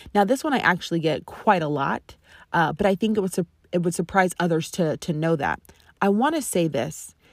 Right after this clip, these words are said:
I think that when a lot of people hear a friendship coach, like, let's say that you're waiting on the subway and you overhear a girl talking about how she's about to hire a friendship coach, you might think of her like,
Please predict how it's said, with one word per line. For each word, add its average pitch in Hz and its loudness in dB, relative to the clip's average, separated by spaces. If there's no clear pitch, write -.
I 196 0
think 311 -6
that 185 4
when 185 4
a 170 2
lot 180 4
of 214 -4
people 190 -4
hear 208 0
a 196 0
friendship 170 0
coach, - -6
like, - 0
let's 240 0
say 226 2
that 185 -2
you're 170 2
waiting 180 4
on 165 0
the 135 -2
subway 143 -2
and 170 0
you 190 2
overhear 190 4
a 170 2
girl 170 4
talking 160 -2
about 143 0
how 185 4
she's 196 -2
about 170 2
to 175 -2
hire 170 2
a 151 -2
friendship - -4
coach, - -10
you 220 4
might 233 2
think 196 2
of 165 -2
her 156 0
like, 127 -4